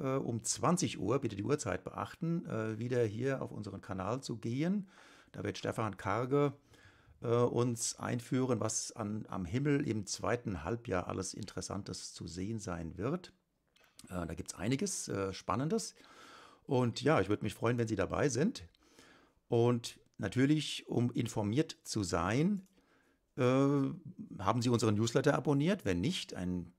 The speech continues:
wiederum eins, zwei Mausklicks entfernt. Sie schauen einfach auf unsere Seite w w w physikalischer verein punkt d e und links können Sie dann den Newsletter abonnieren und den können Sie auch jederzeit einfach mit einem Mausklick wieder abbestellen,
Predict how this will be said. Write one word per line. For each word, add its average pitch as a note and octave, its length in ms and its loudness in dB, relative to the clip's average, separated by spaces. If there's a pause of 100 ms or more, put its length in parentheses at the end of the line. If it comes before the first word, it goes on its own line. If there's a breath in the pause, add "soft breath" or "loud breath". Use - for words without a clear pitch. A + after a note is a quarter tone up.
(140)
wiederum G#2 420 -2
eins, G2 280 -4
zwei G2 200 -2
Mausklicks F#2+ 500 -2
entfernt. G#2+ 600 -4
Sie G#2+ 80 -4
schauen G2 240 -4
einfach F#2+ 260 -4
auf - 140 -8
unsere F#2 340 -8
Seite A2+ 460 -4
w F2 120 -4
w E2+ 120 -4
w F#2+ 160 -4
physikalischer F2+ 760 -6 (380)
verein F#2+ 420 -8
punkt - 60 -10
d F2+ 80 -4
e D#3 360 -2 (680 soft breath)
und F#3 280 0
links B2 380 0
können A2+ 220 2
Sie A2 100 2
dann F#2+ 300 0
den E2+ 380 0
Newsletter G#2+ 760 -2
abonnieren A#2+ 720 -2 (220 soft breath)
und G#2 100 -4
den F#2 80 -2
können F#2+ 160 0
Sie F#2 120 0
auch E2 100 -4
jederzeit F#2+ 460 -2
einfach F#2 300 -6
mit - 120 -8
einem E2 140 -6
Mausklick D#2+ 400 -6
wieder E2 280 -6 (220)
abbestellen, F2 680 -6